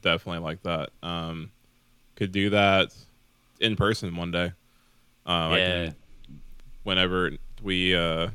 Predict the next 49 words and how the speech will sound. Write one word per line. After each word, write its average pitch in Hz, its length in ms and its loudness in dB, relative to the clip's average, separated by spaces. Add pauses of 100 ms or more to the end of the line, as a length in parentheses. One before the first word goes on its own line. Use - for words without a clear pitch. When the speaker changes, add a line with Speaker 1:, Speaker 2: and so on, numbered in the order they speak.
(320)
Speaker 1:
one 104 160 -4
of 98 100 -4
us 95 120 -6
comes 95 240 -2
out 92 200 0
to - 40 -14
see 98 180 -4
the 87 100 0
other 90 160 0
one, 85 340 -6
we 98 80 -10
can 92 100 -8
do 87 160 2
it 87 60 0
in 82 120 -4
person. 90 560 -4
I 90 60 -6
think 87 160 -8
that 87 100 0
would 71 100 -4
be 85 80 -8
pretty 87 200 -8
cool. 90 200 -8 (840)
Speaker 2:
I'm 92 140 -10
down. 78 300 -10 (240)
I 98 60 2
wish 131 200 2
we 220 60 2
had 202 80 0
a 107 60 0
video 90 440 -2
for 85 180 -8
that 78 200 -4
one 80 160 -10
too. 82 220 -8
We 87 100 -6
didn't 98 200 -6
have, 87 300 -4 (320)
wait, 98 200 -2
maybe 107 200 -4
we 107 140 -4
do. 101 80 -6
Speaker 1:
Yeah. 71 180 -6 (1080)
Speaker 2:
I 98 100 -2
think 139 220 -4
Speaker 1:
I 127 60 -12
don't 208 80 -14
remember. 92 240 -4
Speaker 2:
I'm, 82 380 -8